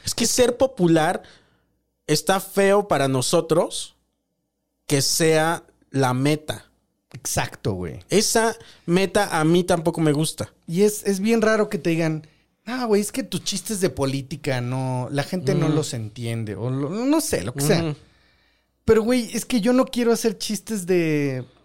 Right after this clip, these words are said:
Speaker 2: you
Speaker 1: Ujú.
Speaker 2: name it, güey.
Speaker 1: Sí, sí, sí, sí.
Speaker 2: No, no me,
Speaker 1: Ahora,
Speaker 2: no me
Speaker 1: sí.
Speaker 2: va, y me voy a ver falso.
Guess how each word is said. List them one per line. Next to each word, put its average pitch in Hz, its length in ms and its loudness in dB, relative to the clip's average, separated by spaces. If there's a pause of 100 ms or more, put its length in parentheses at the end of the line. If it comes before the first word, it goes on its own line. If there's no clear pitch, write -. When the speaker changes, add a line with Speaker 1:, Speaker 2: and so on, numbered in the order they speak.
(340)
Speaker 2:
you 131 220 2
Speaker 1:
Ujú. 170 80 4
Speaker 2:
name 175 260 4
it, 123 120 -4
güey. 107 220 -10 (440)
Speaker 1:
Sí, 196 240 2
sí, 180 160 0
sí, 170 180 -2
sí. 165 260 -4 (200)
Speaker 2:
No, 190 320 -2
no 196 160 4
me, 208 80 6
Speaker 1:
Ahora, 165 240 4
Speaker 2:
no 214 100 4
me 233 140 2
Speaker 1:
sí. 170 60 4
Speaker 2:
va, 165 100 0 (260)
y 190 100 -2
me 180 100 2
voy 175 140 2
a 170 40 2
ver 160 180 -2
falso. 202 460 -6